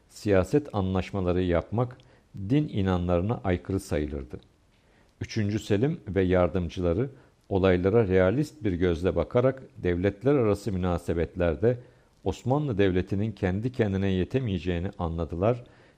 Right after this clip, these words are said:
ve İslam telakkilerine uymamasına rağmen Hristiyan devletleriyle karşılıklı esaslara dayanan anlaşmalar yapmaya başladılar. Napolyon'un Mısır istilası münasebetiyle bir taraftan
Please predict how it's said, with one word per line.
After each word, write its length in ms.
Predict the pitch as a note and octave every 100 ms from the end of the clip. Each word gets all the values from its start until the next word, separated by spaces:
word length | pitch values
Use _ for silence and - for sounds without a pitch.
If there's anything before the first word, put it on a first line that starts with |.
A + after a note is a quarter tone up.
| -
ve 160 | G2
İslam 520 | - F#2+ - A#2+ C#3 B2
telakkilerine 840 | G2+ F#2+ - - F#2 F2+ F2 G2+ -
uymamasına 640 | C3 C3 F#2+ E2+ - A2+
rağmen 340 | A#2 A2+ A#2 B2+ B2 - _ _
Hristiyan 540 | F#2+ G2 - G#2+ A#2 G2
devletleriyle 840 | F#2 F2 F2 - F#2 A#2 G#2+ A#2
karşılıklı 600 | - F2 - F#2 F2 C3
esaslara 640 | - F#2+ F#2 F2+ F#2+ F#2+ F2+
dayanan 360 | E2 E2+ A2 -
anlaşmalar 640 | F#2 E2+ E2+ - F2 E2 A2+
yapmaya 480 | F2+ D#2 - E2 D#2
başladılar. 580 | D2 - D2 D2+ D2 - _ _ _ _ _ _ _ _ _ _ _ _ _ _ _
Napolyon'un 600 | G#2+ G2+ A#2+ A#2+ D#3 D#3
Mısır 420 | D#3+ E3 F3+ D3+ D3
istilası 760 | A2+ - A#2 G#2 F#2+ F2 C3
münasebetiyle 880 | A2+ F#2+ F#2 - F#2+ G2 G#2 G2 G2
bir 120 | D3
taraftan 500 | - G#2+ F#2 - G2